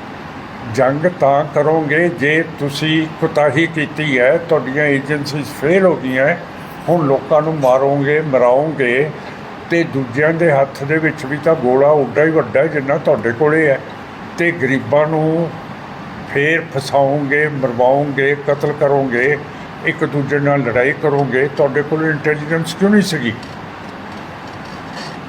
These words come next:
ਜੇ ਪਾਕਿਸਤਾਨ ਨੇ ਕਰਾਇਆ ਇਹ,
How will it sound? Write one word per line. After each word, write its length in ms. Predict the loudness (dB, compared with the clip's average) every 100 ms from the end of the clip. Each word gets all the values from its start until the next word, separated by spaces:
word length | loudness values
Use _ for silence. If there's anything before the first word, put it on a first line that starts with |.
| -12 -12 -4
ਜੇ 280 | 0 2 2
ਪਾਕਿਸਤਾਨ 800 | 2 4 4 2 -6 2 4 4
ਨੇ 220 | 2 0 -2 0
ਕਰਾਇਆ 420 | 2 4 6 6
ਇਹ, 540 | 4 2 0 2 0